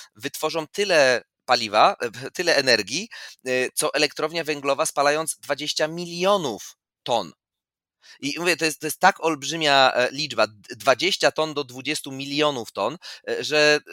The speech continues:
e, to, to, to jest ciężko objąć, e, wyobraźnią. E, czasem się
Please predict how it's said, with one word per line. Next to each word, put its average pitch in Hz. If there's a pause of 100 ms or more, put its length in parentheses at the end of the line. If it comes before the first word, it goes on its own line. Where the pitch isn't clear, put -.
(280)
e, -
to, 151
to, 143
to -
jest 165
ciężko 185
objąć, 135
e, - (340)
wyobraźnią. 135 (280)
E, 127
czasem 165
się 165